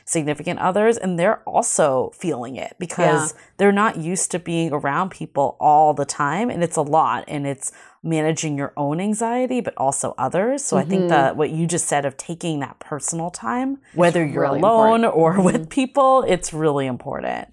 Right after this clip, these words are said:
Speaker 2: So what's been really interesting for me is, you know, I've been with my boyfriend for a year and a half,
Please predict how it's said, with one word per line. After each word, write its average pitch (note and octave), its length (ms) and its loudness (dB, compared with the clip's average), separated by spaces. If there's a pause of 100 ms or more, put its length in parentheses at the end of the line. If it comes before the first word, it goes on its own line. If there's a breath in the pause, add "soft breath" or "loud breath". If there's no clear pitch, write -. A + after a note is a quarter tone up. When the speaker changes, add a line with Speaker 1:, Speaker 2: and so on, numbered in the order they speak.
Speaker 2:
So C#4 240 2
what's B3+ 280 2
been A3+ 280 0
really C#4+ 320 2
interesting A3 560 -2
for F3+ 220 -6
me F3 340 -4
is, D3+ 560 -4 (100)
you G#3+ 120 -2
know, A3+ 60 4
I've G#3+ 180 4
been A#3+ 120 0
with F3 140 -4
my D#3 120 -6
boyfriend D3+ 540 -6
for D3+ 120 -8
a D3+ 60 -6
year D#3+ 160 -10
and D3+ 100 -14
a D3 40 -14
half, C#3+ 460 -6